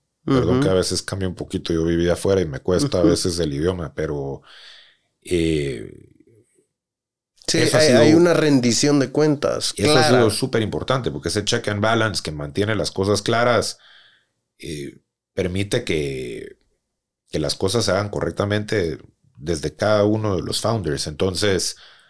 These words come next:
Speaker 1: por
Speaker 2: Cierto.
Speaker 1: haber hecho esos fundamentos correctos o, o poner esas, esa fundición para la casa al principio, que fue ese operating agreement claro con las obligaciones, ha permitido que entonces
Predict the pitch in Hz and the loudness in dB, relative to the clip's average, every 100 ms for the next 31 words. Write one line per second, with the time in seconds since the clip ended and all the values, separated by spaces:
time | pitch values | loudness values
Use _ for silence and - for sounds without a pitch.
0 | _ _ - 110 92 92 110 120 117 127 | _ _ -2 2 2 2 2 2 0 2
1 | 110 113 110 - 98 78 90 104 113 - | 2 2 -2 -2 -2 -2 -2 -2 -2 -2
2 | 90 85 107 110 101 82 - 85 - 85 | 0 0 0 0 0 0 -2 -4 -4 -4
3 | 90 107 110 104 113 90 - - - - | 0 2 2 2 2 2 0 -4 -8 -8
4 | 90 104 104 101 78 78 104 110 110 80 | -4 -4 -4 -4 -4 0 0 0 -2 -2
5 | 73 - 107 107 107 76 73 107 147 - | -4 -2 0 0 -2 -4 -2 -2 -2 -6
6 | - 92 101 101 95 104 98 90 85 76 | -2 0 2 2 2 0 0 -4 -8 -6
7 | 92 92 90 - 113 113 104 - - - | -4 -4 -8 -4 0 2 0 -2 -10 -20
8 | _ _ _ - 90 82 87 80 82 73 | _ _ _ -8 -4 -2 -2 -2 0 0
9 | 107 120 98 82 107 90 76 101 101 - | 0 -2 -2 -2 -2 -4 -2 2 0 0
10 | 71 95 90 101 92 - | -4 -2 0 0 -2 -4